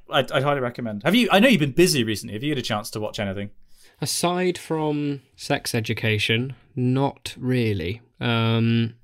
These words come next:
Speaker 2: I've been listen-, I've been re-listening to, from the very beginning, um, the ol-, the original Yogpod,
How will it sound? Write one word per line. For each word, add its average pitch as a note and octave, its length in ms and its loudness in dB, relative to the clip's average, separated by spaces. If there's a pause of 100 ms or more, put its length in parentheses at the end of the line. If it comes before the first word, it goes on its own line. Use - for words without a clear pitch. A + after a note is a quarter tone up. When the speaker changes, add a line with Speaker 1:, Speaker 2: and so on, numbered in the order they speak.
Speaker 2:
I've D3 160 2
been C#3 240 6
listen-, - 300 2
I've B2 140 -6
been C3+ 320 -2 (180)
re-listening C3 960 -4 (160)
to, A#2+ 640 -2 (180)
from C#3 300 0
the B2+ 80 0
very C#3+ 440 4
beginning, B2+ 600 0 (240)
um, A2 420 2
the A#2+ 180 6
ol-, A#2+ 220 4 (120)
the B2 180 2
original A#2 680 2 (100)
Yogpod, A#2+ 640 -2